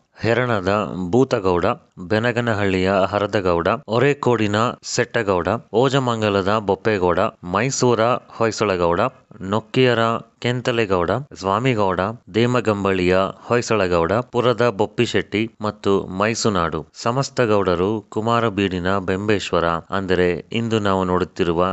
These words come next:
ಶ್ರೀಕಂಠೇಶ್ವರ ಸ್ವಾಮಿಗೆ ದೇವದಾನವಾಗಿ ಕೆಂಗೂರು ಮಾರಮಂಗಲಕ್ಕೆ ಸಲ್ಲುವ ಹದಿಕೆ, ಸಂಬಳ, ಉಳುವರಿ ಮುಂತಾದ ತೆರಿಗೆಗಳನ್ನ ಬಿಟ್ಟಿದ್ದರ ಬಗ್ಗೆ ಮಾಹಿತಿಯನ್ನ ತಿಳಿಸುತ್ತದೆ. ದೇವಾಲಯದ ವಿಶೇಷತೆ. ಪೂರ್ವಾಭಿಮುಖವಾಗಿ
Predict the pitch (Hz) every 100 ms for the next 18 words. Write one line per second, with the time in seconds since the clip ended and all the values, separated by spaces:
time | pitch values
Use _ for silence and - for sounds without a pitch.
0 | - - - 127 135 117 110 95 - 92
1 | 95 92 _ - 104 92 90 90 90 73
2 | - 87 113 127 123 107 101 98 92 85
3 | 107 110 - 101 107 117 113 117 - 90
4 | 95 113 127 113 104 101 98 104 92 95
5 | 90 87 90 95 90 - 92 92 - 95
6 | 92 87 85 85 - - 120 117 107 98
7 | 98 85 101 117 117 117 107 104 101 98
8 | 95 90 85 85 87 87 90 107 110 110
9 | 104 92 90 101 98 85 82 92 95 98
10 | 101 92 85 87 82 - 87 90 82 80
11 | 78 - _ 113 131 123 117 104 98 95
12 | 110 - 110 104 95 95 - 90 - 123
13 | 131 123 117 107 113 110 101 101 98 92
14 | 120